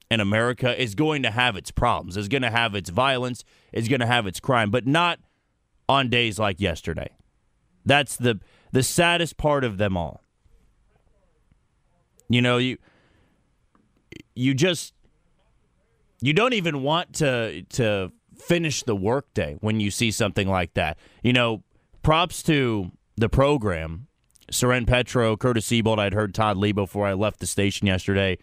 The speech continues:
You know, Adam Dravetta, Sterling Holmes was still over there. You listen to Sterling right here on E S P N Kansas City. I, I can't imagine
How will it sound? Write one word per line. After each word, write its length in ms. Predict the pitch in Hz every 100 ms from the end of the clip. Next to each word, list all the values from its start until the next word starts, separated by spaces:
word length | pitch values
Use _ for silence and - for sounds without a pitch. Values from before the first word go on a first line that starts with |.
| _ _ -
You 80 | 69
know, 40 |
Adam 220 | 110 107
Dravetta, 380 | 95 98 101 104
Sterling 340 | - 120 104 92
Holmes 320 | 104 104 95
was 120 | 92
still 180 | - 98
over 180 | 92 92
there. 140 | 101
You 140 | 95
listen 260 | 98 92 101
to 60 | 90
Sterling 380 | - 104 98
right 180 | 98 101
here 280 | 95 101 92 - _ _
on 160 | 98 101
E 100 | 98
S 140 | 98
P 120 | - 98
N 100 | 92
Kansas 320 | 101 92 82
City. 300 | 117 107 85 _ _ _ _ _ _ _ _ _ _ _ _ _ _ -
I, 140 | 123 -
I 120 | 131
can't 280 | 143 170 165
imagine 500 | 156 160 175 110 80